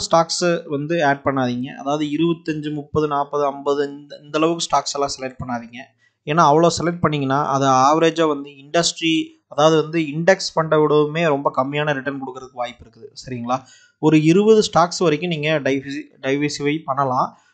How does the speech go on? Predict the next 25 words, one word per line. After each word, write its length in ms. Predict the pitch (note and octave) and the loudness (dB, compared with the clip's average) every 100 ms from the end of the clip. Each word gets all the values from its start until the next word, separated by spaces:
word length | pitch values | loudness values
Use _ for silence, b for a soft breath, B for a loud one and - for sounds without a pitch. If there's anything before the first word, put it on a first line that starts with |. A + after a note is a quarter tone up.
| b | b
ஆனா 260 | D3 F3 F3 | 2 2 2
பத்துக்கு 380 | D#3 - A3 G#3+ | 0 0 -4 -2
கம்மியா 380 | D3 D#3+ F3+ | -2 0 0
போக 260 | D#3 C#3+ C#3 | 0 0 2
வேண்டாம். 400 | B2+ B2 C#3 - - | 0 -2 -4 -6 -10
சரிங்களா? 280 | C#3 C3 D3+ D3+ | -10 -4 -4 -2
பத்துக்கு 320 | D3 F3+ F3+ | -6 -6 -10
கம்மியா 340 | D#3 D3+ E3 | -8 -4 -2
போனோம்னா 400 | D3 C#3 C3 E3+ | -2 -2 -2 -2
நீங்க 220 | G3 D#3+ | -4 -2
ஒரு 140 | C#3+ C3 | 0 0
எக்ஸ்பீரியன்ஸ் 680 | C3 - - G3+ F#3+ F3 | -4 -10 -6 0 0 0
ஆனதுக்கப்புறம் 720 | D3 D3+ D#3+ D3+ D3 D#3 F3 F#3+ | -4 -6 -6 -8 -8 -2 0 0
நீங்க 440 | D#3+ D3 E3 F3+ | -4 -6 -4 -2
ஒரே 300 | C#3 C#3 D#3+ D#3+ | 0 0 0 0
ஸ்டாக்ல 320 | D3+ D3 D3+ C#3 | 0 0 0 -2
கூட 180 | C#3+ | -2
நீங்க 220 | D#3+ D3+ C3+ | -4 -6 -8
அதிகமா 320 | C3+ C#3 C#3 | -10 -14 -16
இன்வெஸ்ட் 320 | C3+ B2+ - | -16 -18 -14
பண்ணலாம். 280 | C3 C3 F3 | -6 -2 0
ஏன்னா 260 | C#3 C#3+ | 0 -2
அந்த 120 | C#3 C3+ | -2 -2
அளவுக்கு 340 | C3+ C3+ D#3 | -4 -4 -8
உங்களுக்கு, 460 | C#3 C3 D3+ G#3 | -8 -4 0 0